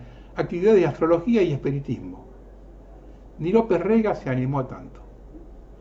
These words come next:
Milei hizo el elefante en un bazar. Por mantener lo que cree que son sus convicciones, coloca al país al borde del abismo. Trata de comunistas a todos. Entonces México corta el suministro de hidrocarburos. China puede suspender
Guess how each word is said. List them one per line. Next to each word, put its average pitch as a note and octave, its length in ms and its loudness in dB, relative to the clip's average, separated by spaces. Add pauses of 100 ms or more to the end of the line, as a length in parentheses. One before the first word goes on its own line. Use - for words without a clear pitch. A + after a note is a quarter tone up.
(480)
Milei F#4+ 260 8
hizo B3 160 6
el F#3+ 60 6
elefante G3+ 520 6
en D#3+ 100 2
un D#3+ 160 -2
bazar. - 440 -4 (640)
Por F#3+ 140 4
mantener A3+ 420 2
lo A#3 120 4
que D#3+ 160 0
cree G#3 240 2
que E3+ 120 -4
son - 140 -6
sus - 120 -8
convicciones, D3+ 540 -2
coloca G3 340 2
al C#3 140 -2
país - 280 -4
al C3 120 0
borde C#3+ 320 -2
del A#2 100 -2
abismo. - 480 -12 (1080)
Trata D4+ 280 2
de A3+ 80 4
comunistas G#3 600 4
a E3+ 140 0
todos. A#2 340 2
Entonces A#3 400 0
México A#3+ 400 2
corta G3+ 240 2
el D#3+ 60 -2
suministro D#3+ 420 -6
de D3 80 -2
hidrocarburos. B2 720 -4 (960)
China D4+ 340 4
puede A3+ 180 6
suspender A3 600 2